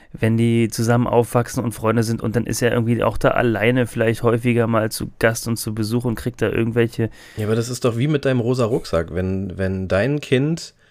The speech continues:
Speaker 2: stabil und gut bei euch und in vernünf-, für euch vernünftigen Gefilden gefestigt ist,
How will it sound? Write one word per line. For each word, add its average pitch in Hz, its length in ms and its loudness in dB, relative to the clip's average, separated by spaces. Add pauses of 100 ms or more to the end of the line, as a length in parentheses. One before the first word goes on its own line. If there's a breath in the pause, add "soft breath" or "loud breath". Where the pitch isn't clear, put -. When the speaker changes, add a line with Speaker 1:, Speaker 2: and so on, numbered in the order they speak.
(180)
Speaker 2:
stabil 123 720 0
und 113 400 -4 (180)
gut 165 360 -2
bei 104 80 2
euch 120 600 -2
und 107 240 -4
in 104 220 -2 (280)
vernünf-, 110 380 -2
für - 160 0
euch 143 160 4
vernünftigen 110 480 0
Gefilden 120 640 -2
gefestigt 107 580 -6
ist, - 280 -2